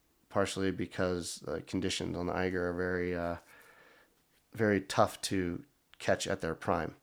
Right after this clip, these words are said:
You get a lot of wind up there, so the wind takes the snow away from the edge of the cliff, and, um, the sun also t-, does the same thing, melts it back. Um, and given that it's a, it's six thousand feet,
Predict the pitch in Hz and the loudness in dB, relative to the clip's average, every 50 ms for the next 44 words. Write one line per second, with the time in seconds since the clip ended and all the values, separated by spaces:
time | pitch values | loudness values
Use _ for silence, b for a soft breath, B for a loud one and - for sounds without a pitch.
0 | _ _ - 107 110 98 95 87 90 87 - 82 98 113 117 117 107 107 - - | _ _ -8 -4 -2 0 0 2 2 2 2 6 8 8 10 10 8 4 4 4
1 | 104 104 101 101 98 92 95 92 - - - - 78 - - - - - - - | 6 6 8 6 6 4 2 0 -2 -4 -4 -4 -4 -4 -4 -6 -6 -8 -6 -4
2 | 92 95 95 92 92 98 92 - - 95 85 - - - - - - 98 95 92 | 0 2 2 2 2 0 -2 -2 -4 -4 -4 -4 -6 -6 -6 -2 2 2 4 4
3 | 90 90 90 87 87 87 85 - - 85 85 85 85 87 90 90 92 104 87 80 | 4 4 4 2 2 2 0 -2 -2 -2 0 0 0 0 0 0 0 -2 -2 -4
4 | 87 90 - - 117 107 101 - - - - - - - 87 87 85 85 82 80 | -4 -6 2 4 6 6 6 4 -2 -10 -16 -14 -10 -8 -6 -4 -4 -4 -4 -6
5 | 76 - - - _ - - - - - - - - - - - - - - 101 | -6 -8 -12 -16 _ -10 -8 -6 -4 -4 -4 -6 -6 -8 -8 -8 -8 -4 0 2
6 | 101 104 104 101 98 92 98 95 - - 98 104 101 95 - - b b b b | 4 4 4 4 4 4 2 2 2 0 2 2 0 -2 -6 -12 b b b b
7 | _ - 90 95 90 87 - - 92 90 90 87 - 98 98 101 101 98 95 90 | _ -4 -2 -2 -2 -4 -4 -2 0 0 -2 -2 -2 0 0 2 2 0 0 0
8 | 87 85 - - 76 - - 104 104 101 98 95 - - B B B B B B | -2 -2 -4 -8 -8 -2 2 4 4 4 4 2 -2 -10 B B B B B B
9 | B B B B B - - 107 104 95 92 92 - - 110 104 98 98 98 98 | B B B B B -6 -2 0 2 2 2 0 0 2 2 4 4 6 4 4
10 | 95 95 - - _ _ _ _ _ _ _ _ - - - - 120 110 98 104 | 4 2 -4 -12 _ _ _ _ _ _ _ _ -20 -18 0 4 4 6 6 6
11 | 101 98 98 95 87 92 90 - - 90 90 92 - - - 107 98 - - - | 4 4 4 4 2 2 -2 -2 -2 -4 -4 -4 -8 -10 -10 -8 -6 -4 -4 -4
12 | - 95 92 - - 95 92 92 90 85 87 85 - - 117 120 107 - - | -4 -4 -4 0 2 4 4 4 4 2 -2 -4 -2 0 2 2 2 2 -2